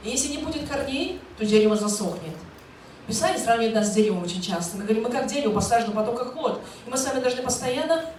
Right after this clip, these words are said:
укоренять свои корни, свои корни постоянно пускать именно в любовь. И оттуда ее питать, всасывать как можно больше.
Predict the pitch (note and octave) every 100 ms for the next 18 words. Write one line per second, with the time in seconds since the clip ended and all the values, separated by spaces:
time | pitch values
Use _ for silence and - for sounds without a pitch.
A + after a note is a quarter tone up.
0 | D4 C#4+ - C4+ C4+ G3 - B3 C4 D#4+
1 | E4 - F#3+ E3+ - - - - C4 C4
2 | C#4 E4 - - - B3 A#3 A3+ - -
3 | C#4+ D#4+ - - - B3+ B3 B3+ - -
4 | G#3 C4 C4 A3 - - - - - -
5 | - - C#4 C#4 E4 F#4 - B3+ B3+ -
6 | - - - F3+ - - - - - -
7 | - E4 D#4+ D4+ G#3+ E3+ D#3+ - - -
8 | C4 C4+ D#4 D4+ C#4+ - B3 - - -